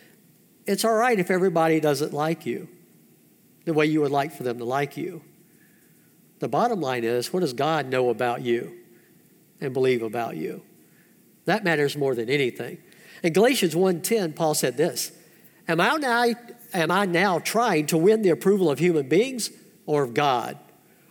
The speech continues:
Or am I trying to please people? If I were still trying to please people, I would not be a servant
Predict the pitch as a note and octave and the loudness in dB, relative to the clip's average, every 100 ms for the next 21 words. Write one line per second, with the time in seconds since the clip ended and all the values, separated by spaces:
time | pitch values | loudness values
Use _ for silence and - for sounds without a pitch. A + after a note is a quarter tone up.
0 | - D#3 F#3 F3+ F3+ G#3 G3 E3+ F3+ F3 | -4 0 2 2 2 0 2 0 0 0
1 | - G#3+ G#3+ C3 - - - - _ - | 0 0 -2 -4 -10 -16 -20 -20 _ -20
2 | - G3 A3+ C4 A#3+ - C4+ - B3 A3 | -4 0 2 2 0 0 0 0 0 2
3 | G3 - F3 D3 - G#3+ E3+ D3+ D#3+ D#3 | 0 0 0 0 0 0 0 -2 0 0
4 | C#3 D3 G3+ G3 D3+ C#3 C3 - C#3+ C#3 | -2 0 -2 0 2 2 2 0 0 0